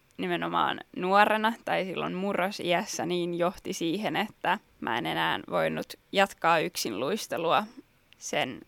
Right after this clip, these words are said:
kovan rasituksen takia, mikä niistä hypyistä tuli, ja vaihoin siksi muodostelmaluisteluun.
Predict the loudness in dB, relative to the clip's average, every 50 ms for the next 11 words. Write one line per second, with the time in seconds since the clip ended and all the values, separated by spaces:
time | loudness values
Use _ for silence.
0 | _ _ _ -12 -6 -2 2 4 4 4 6 6 6 6 4 -2 -4 -4 -6 -8
1 | -6 -4 -4 -4 -4 -4 -8 -6 -6 -6 -6 -4 -2 -2 -2 -2 -2 -4 -6 -6
2 | -6 -6 -4 -6 -8 -8 -6 -4 -4 -4 -4 _ _ _ _ _ -12 -8 -8 -8
3 | -4 -2 0 0 0 -2 -4 -6 -6 -4 -4 -4 -2 2 2 0 0 -2 -6 -20
4 | -20 _ _ _ -20 _ _ _ -12 -8 -4 -2 -2 -2 -2 -4 _ _ -4 -4
5 | -2 -2 -4 -8 -10 -10 -10 -10 -10 -10 -10 -12 -14 -14 -6 0 2 2 2 2
6 | 0 0 0 -2 0 2 2 2 2 2 0 -2 -4 -6 -6 -4 -2 -2 -2 -2
7 | -4 -8